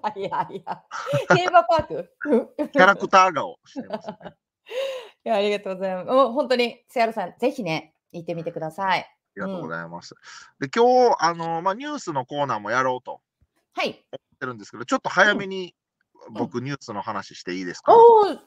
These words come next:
Speaker 1: 聞かせてください、ぜひ。
Speaker 2: はい。えっとね、
Speaker 1: うん。
Speaker 2: あ、韓国で、
Speaker 1: はい。
Speaker 2: こう、薄毛の治療を、
Speaker 1: うん。
Speaker 2: こう、国民保険使ってできるようにしようぜって訴えてる議員さん。
Speaker 1: おー。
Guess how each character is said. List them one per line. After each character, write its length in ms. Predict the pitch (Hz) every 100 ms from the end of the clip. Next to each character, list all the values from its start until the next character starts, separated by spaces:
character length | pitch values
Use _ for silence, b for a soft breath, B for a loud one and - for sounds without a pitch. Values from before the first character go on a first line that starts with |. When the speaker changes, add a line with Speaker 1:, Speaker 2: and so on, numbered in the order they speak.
| 202
Speaker 1:
聞 160 | -
か 140 | 320 254
せ 140 | -
て 100 | 302
く 80 | 277
だ 120 | 277
さ 260 | 285 294 208
い、 80 |
ぜ 140 | - 247
ひ。 260 | 196 156 120
Speaker 2:
は 240 | 135 110
い。 80 | - _ -
え 60 |
っ 20 | 107
と 180 | 117
ね、 300 | 113 113 98 80 _ _
Speaker 1:
う 100 | 320
ん。 180 | 247 - _ _
Speaker 2:
あ、 300 | - 302 302 -
韓 300 | - 349 285
国 300 | 123 - 98
で、 280 | 117 113 76 _ _ _
Speaker 1:
は 140 | 277
い。 140 | 98 - _ _ _ _ _
Speaker 2:
こ 140 | - -
う、 260 | _ -
薄 240 | 160 262 269
毛 160 | 277
の 140 | 277 269
治 220 | - 285
療 180 | 214 113
を、 520 | 87 95 101 76 - _ _ -
Speaker 1:
う 40 |
ん。 200 | 196 151 147 _ _ _ _
Speaker 2:
こ 160 | - -
う、 120 | 214
国 200 | 269 254
民 220 | 254 254
保 100 | 247
険 280 | 226 208 127
使 240 | - 123
っ 80 | -
て 120 | 120
で 160 | 107 139
き 140 | 185
る 60 | 208
よ 100 | 220
う 40 |
に 80 | 113
し 140 | - 185
よ 120 | 220
う 60 |
ぜ 120 | 127 95
っ 20 | _
て 100 | 90
訴 320 | 107 - 117
え 60 | 107
て 100 | 117
る 100 | 254
議 120 | 277
員 120 | 277
さ 160 | 262 233
ん。 40 |
Speaker 1:
お 140 | 214
ー。 60 | 202